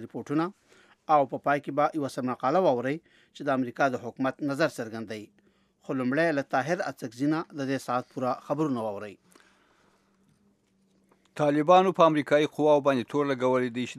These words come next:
Speaker 2: د حقاني د تروریستي شبکې د مؤسس جلال الدین حقاني د کشر زوی په نیولو کې لاس درلود او د کابل هغه ادعا یې رد کړې ده چې هغه او یو بل مهم قومندان یې په افغانستان کې دننه نیولي دي.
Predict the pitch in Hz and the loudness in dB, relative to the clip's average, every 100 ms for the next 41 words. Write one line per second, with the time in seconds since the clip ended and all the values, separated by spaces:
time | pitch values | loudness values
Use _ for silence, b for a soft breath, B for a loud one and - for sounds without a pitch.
0 | 113 101 - 107 120 135 139 147 139 147 | -6 -6 -2 0 0 -2 2 2 2 -2
1 | 139 139 - 160 - 131 117 139 123 117 | -4 -4 -4 -4 -4 -2 -2 -2 -2 -2
2 | 113 95 - 160 160 120 120 117 110 107 | -2 -4 -4 -4 -4 -2 0 2 0 -2
3 | 123 131 113 107 - 107 120 110 - 135 | -2 -2 -2 -6 -2 -2 -2 -4 -4 -6
4 | 135 120 123 - 104 113 123 - 117 107 | -6 -6 -6 -6 -6 -4 -4 -4 -6 0
5 | 117 123 143 123 127 - b b b b | 2 2 -2 -2 -2 -4 b b b b
6 | - 143 143 - 147 143 160 131 151 147 | 2 4 4 4 6 6 2 4 2 4
7 | 143 117 117 131 131 123 107 - 131 127 | 0 -2 2 4 6 2 -2 -2 -2 -2
8 | 123 - 110 98 104 127 135 117 110 107 | -4 -4 -6 -4 -2 0 0 0 0 0
9 | 101 110 107 98 135 - 110 104 101 117 | 0 -2 -4 -4 -4 -4 -4 -4 -2 0
10 | 120 - 98 - 95 95 - 123 120 117 | -2 -4 -6 -6 -10 -12 -4 -4 -4 -8
11 | 98 110 151 170 175 b b b 120 131 | -6 -2 0 0 -2 b b b -2 0
12 | 117 90 90 | -2 -4 -12